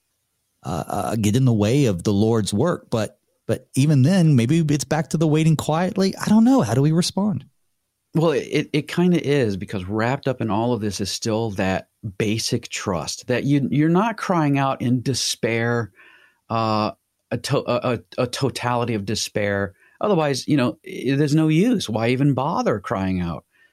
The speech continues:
Speaker 2: Uh, you're crying out because you, you trust God. You actually believe that he's going to help you bec-, uh, because he promised to. You believe his promises. And so, uh, you hear this. I think one of the,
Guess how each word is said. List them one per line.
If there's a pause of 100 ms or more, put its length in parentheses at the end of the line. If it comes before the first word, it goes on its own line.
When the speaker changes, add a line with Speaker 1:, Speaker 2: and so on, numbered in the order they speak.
(300)
Speaker 2:
Uh,
you're
crying
out
because
you,
you
trust
God.
You
actually
believe (460)
that
he's
going
to
help
you
bec-,
uh,
because
he
promised
to. (200)
You
believe
his
promises. (420)
And
so,
uh,
you
hear
this. (540)
I
think
one
of
the,